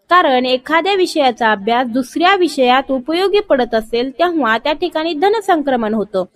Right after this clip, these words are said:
परंतु एखाद्या विषयाचा अभ्यास दुसऱ्या विषयामध्ये अडथळा निर्माण करत असेल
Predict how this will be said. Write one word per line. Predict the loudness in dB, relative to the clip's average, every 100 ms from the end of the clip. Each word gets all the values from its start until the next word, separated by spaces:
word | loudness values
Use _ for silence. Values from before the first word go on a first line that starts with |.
| _ _ _
परंतु | 2 2 0 -2 -4 -2
एखाद्या | -2 0 0 2
विषयाचा | 2 4 4 4 2
अभ्यास | 0 0 -4
दुसऱ्या | -2 -4 -2 0 2
विषयामध्ये | 2 2 2 2 0 0 0
अडथळा | 0 0 -2 0 2 2
निर्माण | 2 2 2 0
करत | 0 -2 -2
असेल | -4 -2 -2